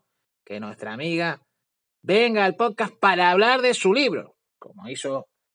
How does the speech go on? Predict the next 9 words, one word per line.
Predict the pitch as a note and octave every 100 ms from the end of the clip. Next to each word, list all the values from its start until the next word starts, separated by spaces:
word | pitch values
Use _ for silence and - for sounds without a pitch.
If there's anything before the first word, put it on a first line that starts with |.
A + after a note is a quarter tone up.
| _ _ _ _
el | - A2
escritor | A#2+ B2+ C3+ D#3+ D#3+
español | - C#3+ E3+ -
Paco | F3+ F3+
Umbral, | F#3+ G#3+ A2+ - -
famoso | _ G2+ A2+ - B2 -
en | G#2+ G#2+
la | G#2+
televisión | G#2 G#2+ G#2+ - C#3+ C3+ B2+